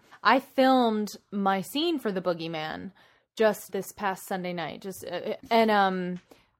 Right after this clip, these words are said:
got to go on location to this, like, family restaurant in Altadena. There was nothing necessarily spooky that happened on set or anything. It wasn't, like, a, a creepy scene I was filming, but it was fun, and it's exciting to now be able to kind of attach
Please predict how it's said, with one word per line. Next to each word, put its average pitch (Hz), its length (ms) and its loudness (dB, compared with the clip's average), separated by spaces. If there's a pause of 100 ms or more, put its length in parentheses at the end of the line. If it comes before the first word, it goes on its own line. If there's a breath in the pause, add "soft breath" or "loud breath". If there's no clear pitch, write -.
(160)
got 233 140 6
to 226 60 -4
go 214 60 2
on 214 140 4
location 196 400 -4
to 196 80 -8
this, 185 320 -6
like, 185 200 -4
family 185 540 -4
restaurant 175 560 -4
in 175 80 -6
Altadena. 170 800 -4 (220)
There 277 140 0
was 262 100 2
nothing 262 300 2
necessarily 208 600 -2
spooky 185 400 -6
that 170 100 -4
happened 175 340 -2
on 156 240 -6 (180)
set 202 300 10
or 185 80 4
anything. 180 160 -2
It 190 80 0
wasn't, 202 240 0
like, 185 160 -6
a, 180 160 0
a 202 60 -10
creepy 226 360 -4
scene 190 260 -6
I 165 60 -2
was 160 160 -10
filming, 170 380 -8 (240 soft breath)
but 240 80 6
it 254 60 8
was 233 100 2
fun, 196 520 2
and 196 180 -4
it's 190 160 -4
exciting 190 460 -2
to 190 100 -8
now 180 180 -2
be 170 100 -6
able 170 140 -6
to 180 120 -10
kind 180 180 -6
of 160 80 -6
attach 165 420 -4